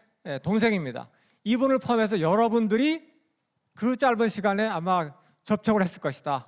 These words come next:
그리고 그 이후에도 보천교와 관련했던 허정, 이런 분들이,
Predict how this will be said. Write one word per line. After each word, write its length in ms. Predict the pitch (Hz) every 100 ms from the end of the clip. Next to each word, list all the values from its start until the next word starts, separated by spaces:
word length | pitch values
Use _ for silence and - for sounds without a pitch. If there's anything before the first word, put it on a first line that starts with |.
| -
그리고 160 | 196 202
그 180 | 269
이후에도 800 | 233 233 262 233 196 233 147 - - _ _ -
보천교와 440 | 220 220 226 220
관련했던 480 | 196 196 190 - 196
허정, 520 | - 277 277 143 113 -
이런 180 | 214
분들이, 380 | 208 175 196 240